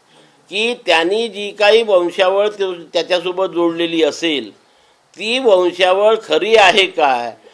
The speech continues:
दिलेली माहिती खरी आहे काय, याची चौकशी करून ते आपला अहवाल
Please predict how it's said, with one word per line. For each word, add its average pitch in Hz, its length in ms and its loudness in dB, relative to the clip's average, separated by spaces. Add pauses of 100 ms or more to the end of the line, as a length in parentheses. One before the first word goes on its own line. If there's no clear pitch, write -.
(160)
दिलेली 196 440 0
माहिती 190 480 0
खरी 208 240 2
आहे 175 260 6
काय, 135 440 -2 (500)
याची 165 400 0
चौकशी 175 540 -2
करून 214 220 2
ते 220 160 -4
आपला 202 540 4
अहवाल 208 320 4